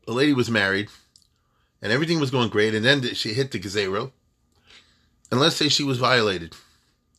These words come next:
And let's say she escaped. And she was able to come back to the Jewish community, and thank-, thanks to rabbis like the Maril or somebody like that, she's able to rejoin her family and get along with her life. But she's coming back pregnant. You understand?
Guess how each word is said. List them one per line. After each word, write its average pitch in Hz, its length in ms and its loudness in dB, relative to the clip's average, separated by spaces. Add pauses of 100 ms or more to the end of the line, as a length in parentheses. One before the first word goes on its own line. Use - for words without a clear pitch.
(560)
And 113 120 0
let's 185 180 4
say 202 140 6
she - 180 2
escaped. - 540 -2 (1400)
And 113 140 2
she - 80 -2
was 113 140 0
able 160 200 2
to 127 60 -2
come 143 200 -4
back 151 180 0
to 127 100 -2
the 113 60 -2
Jewish 127 240 -4
community, 123 440 -6 (240)
and 104 140 -10
thank-, 147 320 -2
thanks 139 380 -4
to 120 80 -6
rabbis 120 360 0
like 98 120 -4
the 104 80 -2
Maril 107 400 2
or 98 80 -4
somebody 127 280 -6
like 139 140 -6
that, 165 260 2 (760)
she's 117 300 -6
able 143 160 0
to 120 80 -4
rejoin 131 300 2
her 120 60 0
family 123 280 -2
and 104 80 -4
get 110 100 0
along 113 220 0
with 104 120 0
her 101 60 0
life. 98 220 -4 (580)
But 127 100 -4
she's 202 180 -2
coming 175 280 0
back 156 160 -2
pregnant. 180 380 -4 (320)
You 123 100 -4
understand? 160 380 -4